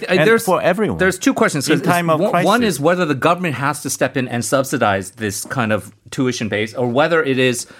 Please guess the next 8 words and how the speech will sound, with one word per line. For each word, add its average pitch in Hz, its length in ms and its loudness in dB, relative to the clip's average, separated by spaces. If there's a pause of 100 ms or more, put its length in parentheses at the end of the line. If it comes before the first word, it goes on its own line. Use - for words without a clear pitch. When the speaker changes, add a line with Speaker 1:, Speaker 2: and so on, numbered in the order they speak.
(120)
Speaker 1:
again, 127 360 -2 (220)
the 127 300 -2
onus 151 380 0
on 127 140 0
the 113 60 -2
private 139 340 -2
universities 117 800 -2 (320)
to 120 360 -2